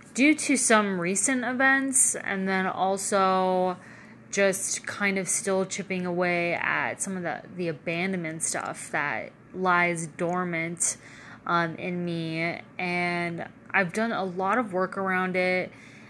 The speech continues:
and then we're triggered, right? And then it reveals to us, like, "Oh, there's more work to be done here."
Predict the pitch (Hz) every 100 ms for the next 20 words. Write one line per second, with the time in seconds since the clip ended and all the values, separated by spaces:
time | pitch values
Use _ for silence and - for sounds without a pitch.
0 | - 185 190 190 202 - 277 233 156 110
1 | 196 - 175 170 190 196 180 180 180 180
2 | 175 170 170 160 180 175 - - 170 165
3 | 170 165 - 175 170 175 170 175 170 170
4 | 170 165 - - - - - - 180 170
5 | - 156 165 135 123 175 139 - 180